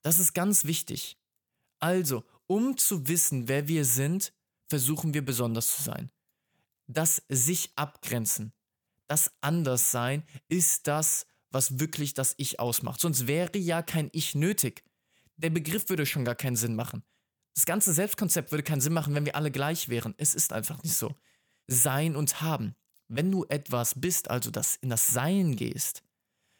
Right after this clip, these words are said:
dann bist du dir deiner Unverwechselbarkeit bewusst. Du brauchst nicht mehr diese bestimmte Kleidung tragen, um dich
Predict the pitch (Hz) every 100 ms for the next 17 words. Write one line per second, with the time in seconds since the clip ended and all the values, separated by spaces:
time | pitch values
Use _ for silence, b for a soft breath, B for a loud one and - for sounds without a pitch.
0 | _ _ _ _ 160 160 - 185 151 151
1 | 147 156 156 147 127 - 127 120 - 117
2 | 104 117 - - - _ _ _ _ 147
3 | - 175 208 - 156 147 127 120 B B
4 | 135 127 113 - 135 - 127 - 123 120
5 | 110 - 113 117 117 120 131 117 120